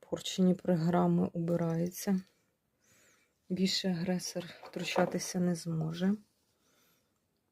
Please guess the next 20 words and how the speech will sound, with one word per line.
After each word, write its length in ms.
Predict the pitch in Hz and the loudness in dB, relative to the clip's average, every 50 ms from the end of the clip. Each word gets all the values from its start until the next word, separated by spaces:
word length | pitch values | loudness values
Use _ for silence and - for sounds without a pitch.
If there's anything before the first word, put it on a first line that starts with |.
| _ _ _ _ _ _ _ _ _ _ _ _ _ _ _ _ _ _ _ _ _ 160 131 | _ _ _ _ _ _ _ _ _ _ _ _ _ _ _ _ _ _ _ _ _ -16 -12
Вся 220 | - - - 190 | -10 -4 -2 -2
залежність, 680 | 165 - 185 175 165 165 170 170 - 180 160 - - - | -2 0 0 0 0 0 0 -2 -4 -6 -6 -8 -8 -10
кармічні 760 | - 185 175 170 170 175 165 - - - - 185 175 160 - - _ _ _ | -8 -4 -2 0 0 0 0 0 -2 -2 -2 -2 -2 -4 -6 -10 _ _ _
вузли 500 | 185 165 170 170 165 165 165 165 170 165 | -6 -2 -2 -2 0 0 2 2 2 2
випалюю. 640 | 165 165 165 - - 180 170 165 165 170 175 180 180 - _ _ _ _ _ _ _ _ _ _ _ _ _ _ _ _ _ _ _ _ _ _ _ _ _ _ _ _ _ _ _ _ _ _ _ _ | 2 0 0 -2 -4 -4 -2 -2 -2 -2 -2 -2 -4 -6 _ _ _ _ _ _ _ _ _ _ _ _ _ _ _ _ _ _ _ _ _ _ _ _ _ _ _ _ _ _ _ _ _ _ _ _
Більше 360 | 190 185 170 - - - 180 | -8 -4 0 0 2 2 4
ніщо 380 | 175 175 175 - - - - 175 | 4 4 2 2 -2 -2 0 2
не 140 | 170 170 170 | 2 2 2
тримає 500 | - - - 175 170 170 170 165 165 170 | 0 -2 0 0 2 2 2 2 0 0
агресора 580 | 165 147 160 160 170 165 - - - 175 175 | -2 -2 -2 -2 -2 -2 -4 -4 -2 0 2
у 100 | 165 165 | 2 2
вашому 480 | 165 170 170 160 - - 170 165 165 165 | 2 2 0 0 -2 -2 0 0 0 0
просторі, 680 | 160 - - - 170 160 160 - - - - 180 185 | -2 -2 0 0 0 2 0 -4 -6 -6 -6 -4 -4
просторі 540 | 175 - - 165 165 - - - 175 170 165 | -6 -4 -4 -4 -4 -4 -4 -2 0 0 0
тих, 180 | 160 - 170 - | -2 -4 -10 -10
хто 180 | - - 170 | -10 -8 -8
дивиться 500 | 160 156 170 170 175 180 - - - 185 | -6 -4 -2 -2 -2 -2 -2 -4 -4 -2
відео, 300 | 175 180 175 165 - 170 | 0 0 0 0 -2 -4
близьких 640 | 160 160 160 - - - - - 180 165 - - - | -4 -4 -6 -10 -12 -14 -12 -12 -12 -12 -12 -8 -4
людей. 400 | 185 180 170 175 180 180 185 185 | -4 -2 0 0 0 -2 -2 -4